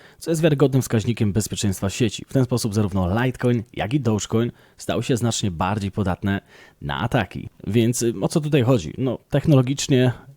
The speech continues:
Dogecoin jest tam, gdzie był jeszcze parę lat temu i to się nic nie zmieniło, hash rate nawet nie jest większy, e, i, e, tutaj w tym wypadku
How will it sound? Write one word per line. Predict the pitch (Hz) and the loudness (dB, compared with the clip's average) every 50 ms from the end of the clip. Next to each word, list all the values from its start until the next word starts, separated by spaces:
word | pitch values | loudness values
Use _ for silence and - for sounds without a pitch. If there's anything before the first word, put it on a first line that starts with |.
| - | -10
Dogecoin | - 87 87 127 139 - - 127 123 | -6 0 2 2 2 2 2 2 2
jest | 120 104 - | 2 2 0
tam, | 123 113 113 | 0 -2 0
gdzie | 101 104 92 | 0 -2 -2
był | 101 104 | -2 -2
jeszcze | 104 95 - 104 | -2 -2 -2 -4
parę | 90 - 101 98 | -4 -2 -2 -2
lat | 98 90 85 - - | 0 -2 -4 -4 -4
temu | 104 104 110 117 123 135 143 139 - _ _ - - | -4 -2 0 2 2 0 0 -2 -6 _ _ -18 -12
i | - 90 87 80 - - | -8 -8 -8 -8 -8 -6
to | 117 107 | -6 -6
się | - 110 | -4 -2
nic | 104 101 87 95 | -2 -2 -2 -4
nie | 101 92 | -6 -6
zmieniło, | - 104 101 104 107 113 110 | -4 -2 -2 0 0 0 -2
hash | - - 123 107 - - | -2 -4 -4 -4 -4 -2
rate | 110 98 87 | -2 -2 -2
nawet | 95 95 85 85 80 | -2 -2 -4 -2 -2
nie | 101 95 90 | -2 -2 -2
jest | 82 80 - - _ - | -2 -4 -8 -10 _ -6
większy, | - 117 113 101 90 - - 113 107 104 - - - - - - - - - - | 0 0 0 0 0 -2 -2 -2 -2 -2 -4 -8 -16 -20 -20 -20 -20 -18 -12 -8
e, | 82 92 95 - - | -6 -6 -6 -6 -6
i, | - 127 143 165 - - - - - - - - - | -4 -4 -4 -6 -8 -12 -20 -20 -20 -20 -20 -20 -14
e, | - - 95 | -10 -10 -8
tutaj | - 160 151 156 131 | -6 -4 -2 -2 -2
w | - - | -2 -2
tym | 147 139 | 0 0
wypadku | 135 127 - 110 107 - - - 123 120 110 - | 0 0 0 -2 -4 -4 0 0 2 2 2 0